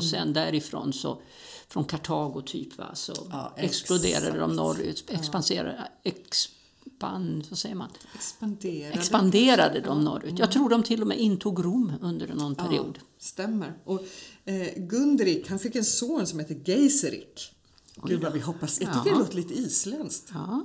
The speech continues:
Speaker 1: Ja, vi hoppas att vi uttalade rätt här nu. Eh, och som styrde på Mallorca och använde den ön som bas för att, eh,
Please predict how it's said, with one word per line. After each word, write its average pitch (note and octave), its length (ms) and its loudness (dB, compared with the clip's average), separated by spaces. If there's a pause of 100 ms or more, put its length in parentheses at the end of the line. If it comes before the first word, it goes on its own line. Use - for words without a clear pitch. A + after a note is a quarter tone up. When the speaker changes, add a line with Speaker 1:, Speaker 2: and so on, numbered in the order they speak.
(120)
Speaker 1:
Ja, F3+ 160 -8
vi G#3 140 -4
hoppas G#3 380 -4
att F#3 140 -2
vi F3+ 40 4
uttalade B2 540 -2
rätt - 240 -10
här E3 80 -8
nu. A#2 140 -12 (800)
Eh, E3 400 -4 (140)
och A#3 120 -2
som B3+ 160 4
styrde G#3 340 2
på E3 100 -4
Mallorca E3 540 -4
och D3+ 200 -4
använde A3+ 600 0
den D#3+ 340 -4 (220)
ön E3+ 600 -2
som E3 380 -4
bas G3+ 540 -8
för D3+ 440 -6
att, - 460 -12
eh, C#3+ 80 -6